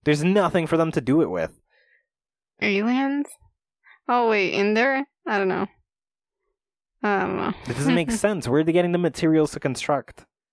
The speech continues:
Speaker 2: Huh. I don't know. Maybe the leftover food? Whoever owned the fridge originally.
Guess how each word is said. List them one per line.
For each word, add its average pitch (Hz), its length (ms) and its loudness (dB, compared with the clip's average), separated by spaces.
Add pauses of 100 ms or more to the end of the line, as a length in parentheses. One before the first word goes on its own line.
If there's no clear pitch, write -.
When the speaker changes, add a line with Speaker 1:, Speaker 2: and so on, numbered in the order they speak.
(600)
Speaker 2:
Huh. 214 680 2 (1300)
I 208 260 2
don't 285 100 -2
know. 302 180 -2
Maybe 233 380 2
the 233 200 0
leftover 220 560 -2
food? 220 340 -2 (180)
Whoever 240 380 2
owned 220 240 2
the 226 80 0
fridge 180 340 0
originally. 175 840 -2